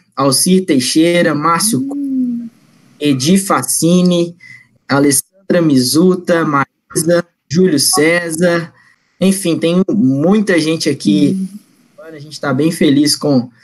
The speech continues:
Speaker 1: com pa-, com a participação de vocês, o Luiz Antônio de Jesus, lá de, lá de, lá da Bahia, nosso consultor, a Betânia, o Rick, a
Speaker 2: Hum.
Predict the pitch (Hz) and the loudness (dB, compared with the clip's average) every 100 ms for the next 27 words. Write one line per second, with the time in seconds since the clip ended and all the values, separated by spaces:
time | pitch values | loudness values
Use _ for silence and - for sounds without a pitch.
0 | - _ - - 147 147 147 - 147 - | -20 _ -20 -4 -2 0 -2 -2 -4 -4
1 | _ - 143 135 139 127 123 - 165 160 | _ -4 -2 0 0 2 2 2 0 2
2 | 156 165 156 147 127 147 160 170 165 156 | 2 2 2 0 -2 0 0 2 2 0
3 | 139 - - _ 139 143 139 123 - - | -4 -20 -20 _ -2 0 2 2 -2 -8
4 | _ - 147 147 156 147 139 - _ - | _ -4 0 0 0 0 -2 -2 _ -20
5 | - - - _ - 127 147 - - 139 | -20 -20 -20 _ 0 0 0 -4 -12 -10
6 | 135 135 131 123 110 95 110 135 139 143 | -2 2 4 4 0 -4 -4 -2 0 0
7 | 135 127 117 143 160 156 143 143 - - | 0 0 2 4 4 2 0 -2 -4 -6
8 | 135 - - - 156 170 170 160 - - | -8 -8 -8 -2 2 2 2 -2 -8 -8
9 | 135 135 123 - 143 170 170 165 160 156 | -2 0 -2 -2 0 0 0 0 -2 -4
10 | - _ 135 107 107 160 175 175 - 110 | -14 _ -2 -2 0 0 0 -4 -4 0
11 | 226 240 262 285 302 311 269 | 0 0 -2 -6 -6 -4 -4